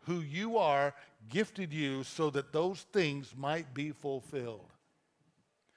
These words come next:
And if you're not serving God where you are gifted, then you're not going to be able to fulfill the good works that God created you for.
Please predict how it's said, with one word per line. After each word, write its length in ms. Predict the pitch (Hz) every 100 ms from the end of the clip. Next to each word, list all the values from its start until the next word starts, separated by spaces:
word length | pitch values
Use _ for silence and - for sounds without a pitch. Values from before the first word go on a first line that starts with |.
| _ _ -
And 120 | 127 135
if 160 | 117
you're 200 | 143 247
not 260 | 240 220 -
serving 580 | - - 220 208 185 151
God 520 | 180 151 120 117 120 - _ _ _ _
where 180 | 123 156
you 260 | 151 185 190
are 80 |
gifted, 540 | 139 120 170 - - - _ _ _ _ _ _ _ _ _ _ _ _ _ _ _ -
then 180 | 139 131
you're 260 | 151 226
not 460 | 220 196 196 214 165
going 200 | 170 180
to 60 | 170
be 240 | 170 170
able 320 | 170 190 147
to 100 | 131
fulfill 680 | 120 135 127 - 175 180 175
the 100 | 139
good 320 | 123 165 139
works 500 | 151 185 147 - - _ _ _
that 120 | 170
God 280 | 135 160 170
created 500 | - 180 180 208 165
you 100 | 117
for. 220 | - 107